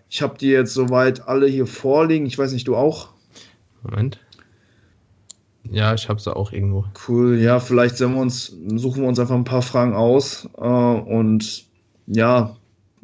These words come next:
Speaker 1: dann stellen wir sie uns gegenseitig und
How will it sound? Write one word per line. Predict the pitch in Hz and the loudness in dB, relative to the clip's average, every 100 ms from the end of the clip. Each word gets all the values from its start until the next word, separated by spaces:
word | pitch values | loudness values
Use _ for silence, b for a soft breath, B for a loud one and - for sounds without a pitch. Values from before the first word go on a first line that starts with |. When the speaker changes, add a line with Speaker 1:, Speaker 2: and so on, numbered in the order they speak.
| - _ - | -20 _ -6
Speaker 1:
dann | 110 107 | -2 -2
stellen | - 123 127 | 2 2 4
wir | 127 120 | 4 4
sie | 113 120 | 2 2
uns | 117 117 | 0 0
gegenseitig | 123 123 120 120 117 107 | 0 2 2 2 0 -2
und | 110 107 | -2 -4